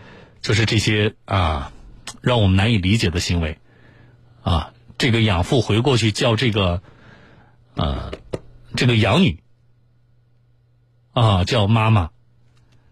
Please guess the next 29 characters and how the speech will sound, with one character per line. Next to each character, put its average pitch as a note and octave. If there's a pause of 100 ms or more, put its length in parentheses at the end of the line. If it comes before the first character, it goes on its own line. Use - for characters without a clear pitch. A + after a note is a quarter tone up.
(280)
这 A#3+
鲍 C#4
某 D#3
明 A#2
多 G3
大 G3
年 F#2
纪 F2+
啊？ D2+ (120)
七 -
二 C4
年 G#2+
生 F#2
人。 - (1600)
这 C#4
小 -
芳 A3+
多 A3
大 F3
年 A2+
纪？ C3
今 A#3
年 G3
才 D#3
十 -
八 A#2
岁。 G2+ (4000)
那 D4+
么， E4